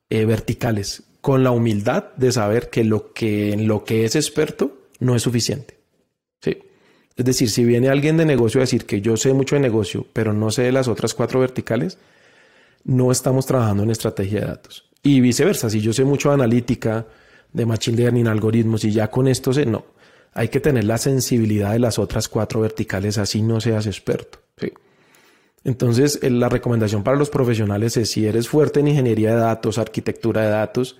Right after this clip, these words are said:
trata de complementar tu perfil con temas de negocio. Entonces, de pronto, una maestría en marketing, un M B A, ¿sí? Eh, si eres una persona de negocio, y, y creo que ahí de pronto es un poco más complejo, pero hay maestrías en analytics, hay especialidades, hay cursos, ¿no? Tampoco hay que hacer una maestría formal hoy día.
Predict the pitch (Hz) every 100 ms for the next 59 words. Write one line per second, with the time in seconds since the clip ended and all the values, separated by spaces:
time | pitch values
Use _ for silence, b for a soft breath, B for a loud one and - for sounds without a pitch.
0 | b b b b b b - 117 123 123
1 | 135 127 120 110 107 98 123 135 117 -
2 | 107 101 - - 131 123 131 120 120 117
3 | 123 220 165 101 113 117 120 107 120 117
4 | 120 - 117 101 117 117 - 113 - 117
5 | 110 107 104 110 107 110 110 113 117 -
6 | 113 107 B B B _ - 139 - b
7 | b b b b _ 127 120 113 - -
8 | 127 120 127 143 151 131 117 127 131 113
9 | 110 120 117 - - 208 117 - 110 -
10 | 107 - 123 120 117 127 113 - 120 113
11 | 123 113 - 110 113 110 - 120 104 98
12 | 101 123 120 - 110 101 120 113 98 110
13 | 117 117 - - - 98 101 104 - 120
14 | - 98 98 113 110 113 117 - 185 220
15 | 139 117 101 120 226 160 113 - 113 127
16 | 127 135 135 135 123 - 110 98 127 123
17 | 120 123 120 117 110